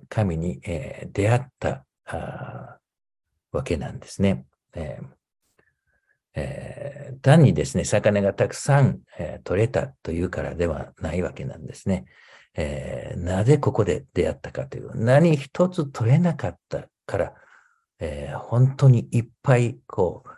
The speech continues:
えー、二艘とも沈みそうになるいっぱい取れる。何もないところからですね、ものすごい量に、この大きな変化によってですね、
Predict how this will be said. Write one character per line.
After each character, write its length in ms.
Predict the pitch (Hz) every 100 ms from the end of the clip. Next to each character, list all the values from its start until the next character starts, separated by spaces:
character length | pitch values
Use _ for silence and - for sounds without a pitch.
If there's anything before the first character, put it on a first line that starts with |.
| _ _ -
え 520 | 82 76 80 80 -
ー、 60 | - -
二 100 | 117
艘 220 | - 113
と 120 | -
も 100 | 90
沈 300 | 85 - 135
み 80 | 127
そ 140 | 117 127
う 40 |
に 60 | 120
な 80 |
る 140 | 113 110
い 60 |
っ 60 | 131 -
ぱ 180 | - 151
い 100 | 156
取 220 | - 87
れ 100 | 85
る。 80 | - 135 110 123 120 -
何 360 | 120 123 92 165
も 160 | 156
な 200 | 160 156
い 120 | 185
と 100 | 185
こ 140 | 180 107
ろ 100 | 80
か 120 | 62
ら 120 | -
で 120 | -
す 160 | - -
ね、 120 | 92 - - - - -
も 180 | 101 107
の 160 | 139 156
す 140 | -
ご 200 | 160 196
い 140 | 143 135 -
量 240 | - 98 78
に、 120 | 64 - -
こ 180 | - 156
の 300 | 170 139 - _ _ -
大 260 | 135 185
き 120 | 185 151
な 120 | 92
変 340 | - 139 190
化 140 | 185 139
に 120 | 73
よ 80 | -
っ 80 | - -
て 80 |
で 60 | -
す 140 | -
ね、 120 | 85